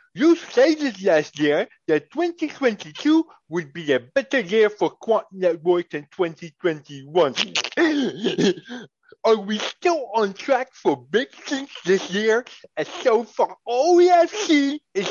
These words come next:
depreciation in value. <laughs> Regards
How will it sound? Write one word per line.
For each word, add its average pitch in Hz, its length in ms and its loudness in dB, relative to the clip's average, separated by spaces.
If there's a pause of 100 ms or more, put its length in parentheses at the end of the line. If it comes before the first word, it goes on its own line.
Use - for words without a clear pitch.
depreciation 226 1160 -2
in 214 140 -2
value. 151 680 0
<laughs> 220 2000 -6
Regards 285 480 0